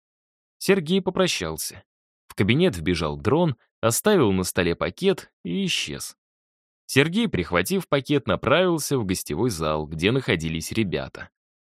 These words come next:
Усевшись, привлёк внимание всех, похлопав в ладоши. Как выяснилось, Линк уже поведал остальным о своём разговоре с членами клана. Варул рассказал об удачной продаже всего добытого, хотя конечную сумму не назвал —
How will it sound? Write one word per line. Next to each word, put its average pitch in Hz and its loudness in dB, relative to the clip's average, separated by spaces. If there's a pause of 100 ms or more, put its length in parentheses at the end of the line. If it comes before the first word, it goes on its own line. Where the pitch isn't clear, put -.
Усевшись, 180 2
привлёк 95 0
внимание 76 -2
всех, 143 -4 (260)
похлопав 131 0
в 123 0
ладоши. 87 -2 (500)
Как 107 -2
выяснилось, 156 0
Линк 165 0
уже 127 2
поведал 135 2
остальным 101 0
о 92 2
своём 104 4
разговоре 110 2
с - -4
членами 82 -2
клана. 69 -4 (340)
Варул 190 4
рассказал 160 2
об 208 0
удачной 110 2
продаже 113 2
всего 95 -2
добытого, 78 -4 (240)
хотя 143 2
конечную 170 -2
сумму 151 -2
не 160 2
назвал — 78 0